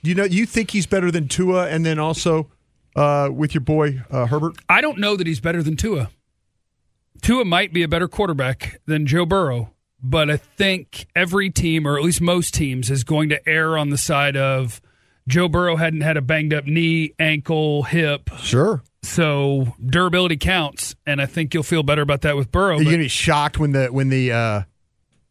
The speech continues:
Speaker 1: when the Cincinnati Bengals take, uh, take either one other than take a
Speaker 2: Uh,
Speaker 1: guy
Speaker 2: not
Speaker 1: out.
Speaker 2: if Burrow keeps not saying that
Speaker 1: Oh,
Speaker 2: he wants
Speaker 1: yeah.
Speaker 2: to play there.
Speaker 1: Oh,
Speaker 2: I
Speaker 1: yeah.
Speaker 2: mean, not, now, I know Ohio.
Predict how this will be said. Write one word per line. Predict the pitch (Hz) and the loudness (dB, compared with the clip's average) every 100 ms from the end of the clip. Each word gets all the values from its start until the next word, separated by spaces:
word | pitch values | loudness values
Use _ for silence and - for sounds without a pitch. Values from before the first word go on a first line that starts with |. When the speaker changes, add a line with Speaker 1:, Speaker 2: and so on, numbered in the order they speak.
| _ | _
Speaker 1:
when | 139 | 0
the | 139 | 2
Cincinnati | - 165 143 160 147 | 2 0 0 0 0
Bengals | 131 135 143 151 | 0 0 2 0
take, | - 127 - _ | 0 -4 -4 _
uh, | 117 113 104 - _ _ - | -4 -2 -4 -10 _ _ -2
take | 147 120 | -2 0
either | 143 139 | 0 2
one | 131 131 | 0 0
other | 131 143 139 | 0 0 0
than | 139 139 139 - _ _ _ _ _ _ _ _ _ _ - | 0 -2 -4 -10 _ _ _ _ _ _ _ _ _ _ -4
take | 156 | 0
a | 180 | 2
Speaker 2:
Uh, | 190 | 4
Speaker 1:
guy | 151 165 | 2 4
Speaker 2:
not | 220 | 4
Speaker 1:
out. | 254 | 2
Speaker 2:
if | 247 180 | 0 0
Burrow | 208 233 233 226 214 196 175 | 2 2 2 2 0 -2 -8
keeps | 160 226 185 190 | -2 -2 0 0
not | 190 202 - | 0 0 0
saying | 214 208 202 196 190 175 - | 0 2 2 2 0 -2 0
that | 139 | 2
Speaker 1:
Oh, | |
Speaker 2:
he | |
wants | 170 214 | 4 2
Speaker 1:
yeah. | 240 | 0
Speaker 2:
to | |
play | - 208 214 | 0 0 0
there. | 170 170 - | -2 -4 -4
Speaker 1:
Oh, | 156 | 0
Speaker 2:
I | 202 | 0
Speaker 1:
yeah. | 208 | 0
Speaker 2:
mean, | 180 143 | -2 -4
not, | 160 208 233 - - | 0 0 -2 -10 -4
now, | 175 180 | 0 2
I | 214 | 2
know | 247 262 214 185 | 0 0 0 0
Ohio. | 165 175 165 160 160 156 | 0 0 0 0 -2 -6